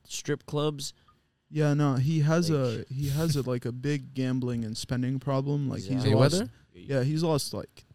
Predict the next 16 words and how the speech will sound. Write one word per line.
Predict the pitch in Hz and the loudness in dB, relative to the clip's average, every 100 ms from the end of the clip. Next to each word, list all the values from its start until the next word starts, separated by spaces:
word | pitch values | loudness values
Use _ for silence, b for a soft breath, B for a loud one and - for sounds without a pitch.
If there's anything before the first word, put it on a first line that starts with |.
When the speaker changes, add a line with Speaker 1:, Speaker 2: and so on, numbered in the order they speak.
| - | -6
Speaker 2:
tens | - 165 170 143 | -2 0 0 0
of | 127 | -2
millions | 131 131 127 123 113 117 | -2 0 0 0 -2 -4
gambling. | 120 120 120 117 120 117 127 - - | -6 -4 -2 -4 -4 -4 -6 -10 -16
Speaker 3:
The | 147 | -16
th-, | - _ | -16 _
Speaker 2:
He | - 143 | -8 -4
Speaker 3:
the | 147 | 2
thing | 156 | 2
Speaker 2:
owns | 147 | 4
Speaker 3:
is | 127 | 0
Speaker 2:
expensive | - - 139 - 131 | -4 -2 -2 0 0
ass | 131 123 - | 0 0 -2
cars. | - 135 131 127 127 131 | -4 0 2 2 0 -2
He | 135 | -4
owns, | 160 180 160 143 | 0 0 0 -4